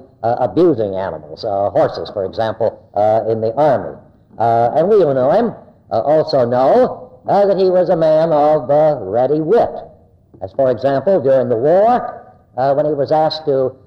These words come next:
suggest an assignment, uh, for a general who had proved universally incompetent, uh, he suggested to the War Department, why not station him someplace on the distant northern frontier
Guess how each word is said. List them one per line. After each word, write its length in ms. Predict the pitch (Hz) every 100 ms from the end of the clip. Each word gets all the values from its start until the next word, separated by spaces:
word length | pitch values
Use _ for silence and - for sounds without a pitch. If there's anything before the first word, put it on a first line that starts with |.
| _
suggest 480 | - 101 151 156 139
an 100 | 117
assignment, 560 | - 180 185 196 202 - - -
uh, 120 | 107 110
for 240 | 139 135
a 60 | 127
general 420 | 165 147 147 139
who 80 | 143
had 160 | 131
proved 260 | 156 151 127
universally 640 | 143 139 143 143 135 135
incompetent, 640 | 139 127 175 175 180 220 - - - _ -
uh, 160 | 135
he 60 | 147
suggested 500 | 151 117 147 151 139
to 100 | 135
the 100 | 123
War 200 | 117 139
Department, 520 | 131 147 139 139 139 - - _
why 160 | 139 147
not 240 | 139 143
station 440 | - - 143 - 131
him 320 | 135 123 107 - _
someplace 680 | - 147 120 131 131 127 - - _
on 220 | 120 123
the 80 | 123
distant 500 | 101 147 - - 131
northern 500 | 120 143 135 127 123
frontier 800 | - 123 120 143 131 127 123 -